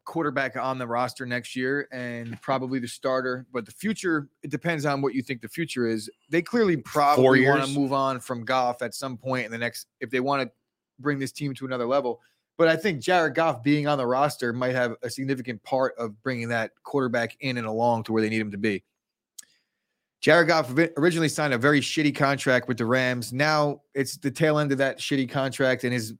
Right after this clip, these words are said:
Speaker 1: his dollar value is, like, twenty, twenty-one mil
Speaker 2: With no
Speaker 1: over the next
Speaker 2: guarantees
Speaker 1: two, with no
Speaker 2: after this
Speaker 1: guarantees.
Speaker 2: year.
Speaker 1: So they have outs if they need it,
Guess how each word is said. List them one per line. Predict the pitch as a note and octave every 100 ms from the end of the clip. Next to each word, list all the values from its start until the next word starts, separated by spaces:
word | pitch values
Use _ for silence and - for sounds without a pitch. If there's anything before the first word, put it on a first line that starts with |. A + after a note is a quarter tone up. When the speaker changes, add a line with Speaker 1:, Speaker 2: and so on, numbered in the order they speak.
| C3
Speaker 1:
his | A#2
dollar | C#3+ C#3
value | B2+ B2+ B2 A#2
is, | A2+
like, | G#2+
twenty, | - C3 B2+
twenty-one | A#2 B2 B2 B2 A#2
mil | A#2 A#2 A2+
Speaker 2:
With | G#2
no | G#2+ B2
Speaker 1:
over |
the | B2+
next | B2 A#2+ B2+
Speaker 2:
guarantees | A#2
Speaker 1:
two, | C#3+
with | B2+
no | B2 C#3+
Speaker 2:
after | C#3
this | -
Speaker 1:
guarantees. | - -
Speaker 2:
year. | D#3+
Speaker 1:
So | C#3+
they | F3+
have | G#3 F3+
outs | C#3+ D#3 D3+
if | E3
they | F3+ F3+
need | C3+ C3
it, | D3